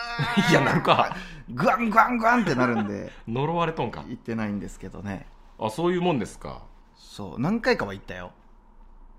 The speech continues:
Speaker 2: なんで？
Speaker 1: あ、<laughs> どんなものか。
Speaker 2: あ、そう。
Speaker 1: 試しに。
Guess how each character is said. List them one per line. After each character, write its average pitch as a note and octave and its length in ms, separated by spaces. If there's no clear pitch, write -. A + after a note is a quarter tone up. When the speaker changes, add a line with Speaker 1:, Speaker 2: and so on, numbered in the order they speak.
Speaker 2:
な G#2 140
ん G2+ 80
で？ D2 240
Speaker 1:
あ、 D3+ 320
<laughs> B2+ 80
ど C#3 140
ん B2+ 40
な B2+ 100
も A#2+ 160
の A2 100
か。 G2 240
Speaker 2:
あ、 G2 200
そ G2+ 380
う。 B2 160
Speaker 1:
試 A2+ 60
し G#2+ 180
に。 F#2+ 160